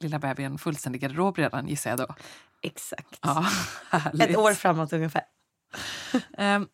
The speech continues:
Speaker 1: favoritplagget som du själv har bott i under graviditeten, som är ditt bästa tips?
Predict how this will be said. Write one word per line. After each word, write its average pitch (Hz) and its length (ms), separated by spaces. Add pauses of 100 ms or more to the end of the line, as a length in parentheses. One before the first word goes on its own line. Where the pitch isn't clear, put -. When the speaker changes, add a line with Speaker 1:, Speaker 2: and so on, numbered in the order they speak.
Speaker 1:
favoritplagget 233 840
som 190 240
du 240 280
själv 202 320
har 151 160
bott 147 300
i 151 60
under 139 120
graviditeten, 135 640
som - 140
är 147 40
ditt 147 120
bästa 143 280
tips? - 400